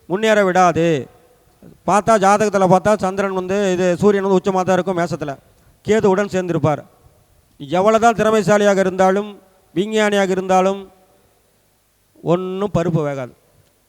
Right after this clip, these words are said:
நசுக்கிடுவார் போட்டு. திறமை இருக்கும், பலம் இருக்கும், நல்ல சிந்தனை இருக்கும், எல்லாம் இருக்கும், ஆனால் முன்னேற முடியாது. தந்தையின் புகழை கெடுப்பார், தந்தையின் புகழை மங்க செய்து விடுவார், தந்தையை முன்னேற விடமாட்டார்.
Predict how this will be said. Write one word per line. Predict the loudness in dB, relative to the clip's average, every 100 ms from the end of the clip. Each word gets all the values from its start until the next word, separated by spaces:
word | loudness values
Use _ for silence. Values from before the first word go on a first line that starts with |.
| -10
நசுக்கிடுவார் | -10 -6 -2 0 -2 -4 _ _
போட்டு. | -2 -2 -4 -10 _ _ _ _ _
திறமை | -2 2 2
இருக்கும், | 4 2 0 -2 -6 -4
பலம் | 0 2 2
இருக்கும், | 0 0 -2 -4 -6 -20 _
நல்ல | -8 -2 -2
சிந்தனை | -2 -6 -4
இருக்கும், | -4 -4 -4
எல்லாம் | 0 0 2
இருக்கும், | 0 0 -2 -4 -10 _ _ _ _ _ _
ஆனால் | -6 -2 2 2
முன்னேற | 0 -2 0 0
முடியாது. | 0 0 0 0 -2 -4 -6 -8 _ _
தந்தையின் | -6 -2 0 0 2
புகழை | 2 4 2
கெடுப்பார், | 0 0 0 -2 0 0 -2 -8 _ _ _ _ _
தந்தையின் | -8 -2 0 0
புகழை | 0 0 0 0 -4 -10 _ _ _ _ -6
மங்க | -4 -2 -4
செய்து | -2 -4
விடுவார், | -4 -2 -2 -2 -6
தந்தையை | -10 -4 -2 0
முன்னேற | -2 -2 -2 0 0
விடமாட்டார். | 0 0 -2 -2 0 0